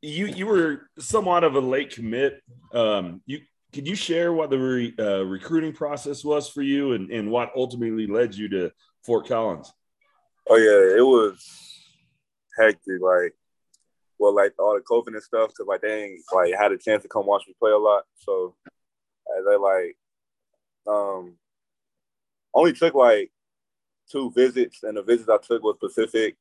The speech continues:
Speaker 2: and, um, and here. So, like, I feel like C S U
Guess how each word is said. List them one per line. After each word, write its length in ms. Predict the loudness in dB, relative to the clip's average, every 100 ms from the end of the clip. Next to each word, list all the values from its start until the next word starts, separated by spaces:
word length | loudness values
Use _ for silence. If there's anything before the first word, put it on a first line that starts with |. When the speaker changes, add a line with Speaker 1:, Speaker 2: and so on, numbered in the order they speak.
| -10
Speaker 2:
and, 180 | -6 -2
um, 420 | -2 -4 -8 _ _ _ _ _ _ _ _ _ _ _ _ _ _
and 100 | -4
here. 340 | 2 2 2 -4 _ _ _ _ -2
So, 160 | 0
like, 260 | 2 2 -2 -8 _ _ _ -2
I 100 | 0
feel 160 | 2 2
like 180 | 0
C 160 | 0 -4
S 180 | -4 -4
U 260 | -8 -8